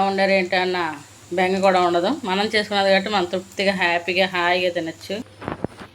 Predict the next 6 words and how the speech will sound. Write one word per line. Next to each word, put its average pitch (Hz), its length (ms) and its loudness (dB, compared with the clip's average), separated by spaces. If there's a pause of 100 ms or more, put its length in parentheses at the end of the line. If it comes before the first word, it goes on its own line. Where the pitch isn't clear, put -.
(680)
ఇదిగోండి, 190 380 2
రైస్ 185 280 -2
అంతా 175 260 0
కూడా 190 140 0 (520)
ఈ 180 100 0
విధంగా 170 360 -2